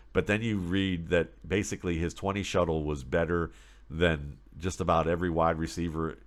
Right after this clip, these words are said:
who ran at the combine in this draft class, and you go, "Huh, this guy's got the quickness of a slot receiver. He's got a, a, a,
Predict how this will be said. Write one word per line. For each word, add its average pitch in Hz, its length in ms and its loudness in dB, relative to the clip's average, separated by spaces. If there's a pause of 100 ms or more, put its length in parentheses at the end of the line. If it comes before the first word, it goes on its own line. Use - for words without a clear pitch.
who 82 120 -4
ran 82 340 -2
at 78 120 -6
the 71 80 -8
combine 76 500 -4
in 69 100 -12
this 71 120 -12
draft 80 340 -4
class, 65 400 -6 (500)
and 71 160 -10
you 73 100 -6
go, 71 300 -2
"Huh, - 260 -4 (500)
this - 100 -14
guy's 101 200 0
got 101 140 0
the - 60 -12
quickness 110 360 -6
of 82 100 -6
a 80 60 -4
slot 87 320 0
receiver. 73 520 -6 (220)
He's 82 140 -6
got 85 200 2
a, 73 100 0 (240)
a, 73 120 -6 (220)
a, 67 180 -4